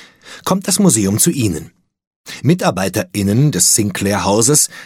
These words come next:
zeigen dann für Gruppen bis zu acht Personen Bilder der Ausstellung und bringen einen Tischworkshop mit. Dauer:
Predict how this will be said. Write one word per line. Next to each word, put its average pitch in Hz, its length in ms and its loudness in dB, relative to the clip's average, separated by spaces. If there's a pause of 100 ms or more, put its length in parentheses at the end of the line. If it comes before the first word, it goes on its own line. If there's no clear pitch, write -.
zeigen 151 380 2
dann 143 160 0
für 127 100 2
Gruppen 120 400 0
bis 117 200 0
zu - 120 0
acht - 300 -6
Personen 113 480 0
Bilder 113 500 2
der 127 180 -2
Ausstellung 113 580 0 (320)
und 135 200 -2
bringen 120 320 2
einen 151 320 2
Tischworkshop 90 920 -2
mit. - 300 -10 (720)
Dauer: 87 400 0